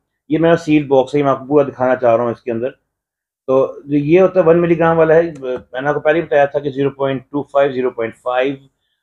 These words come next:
अ, वन मिलीग्राम, टू मिलीग्राम, फ़ोर मिलीग्राम्स में ये available है। तो, अ, पहले मैं आपको ये box पूरा दिखा दूँ, ये आप देख लें। जो पाकिस्तान में available है, the box that is, the presentation is available in Pakistan is like that। उसके ऊपर लिखा हुआ होगा,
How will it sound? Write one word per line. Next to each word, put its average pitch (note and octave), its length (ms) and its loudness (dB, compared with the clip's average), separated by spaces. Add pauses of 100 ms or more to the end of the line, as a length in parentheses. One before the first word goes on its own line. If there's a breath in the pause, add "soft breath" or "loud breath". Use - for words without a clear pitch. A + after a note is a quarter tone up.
(160)
अ, A2+ 380 -4
वन A#2+ 180 0
मिलीग्राम, C3+ 400 0
टू C#3 160 -2
मिलीग्राम, B2+ 340 0
फ़ोर B2 160 -2
मिलीग्राम्स B2+ 420 -2
में B2+ 100 0
ये B2+ 80 2
available A#2+ 440 0
है। - 260 -12 (600)
तो, C3+ 340 2 (240)
अ, C3+ 420 -2 (200)
पहले E3 200 2
मैं F#3 120 4
आपको F3 140 2
ये F3+ 80 0
box D3+ 260 2
पूरा D3 180 2
दिखा C3+ 260 -2
दूँ, D#3+ 260 -6
ये C3+ 60 -4
आप C3 120 0
देख B2+ 220 -6
लें। E3 160 -8 (480)
जो C#3 160 -4
पाकिस्तान E3 400 2
में F#3+ 100 4
available D#3 420 4
है, D3 220 -4
the C3 100 -2
box A#2+ 580 -2
that C#3 120 0
is, C#3 80 -4
the B2 260 -12
presentation C3 320 -2
is C#3 120 -2
available C3 220 0
in - 120 -10
Pakistan B2+ 360 -2
is B2+ 80 -2
like A2+ 240 -4
that। B2+ 220 0
उसके - 200 -12
ऊपर C3+ 120 -8
लिखा C#3+ 240 -2
हुआ D#3 120 4
होगा, B2+ 300 0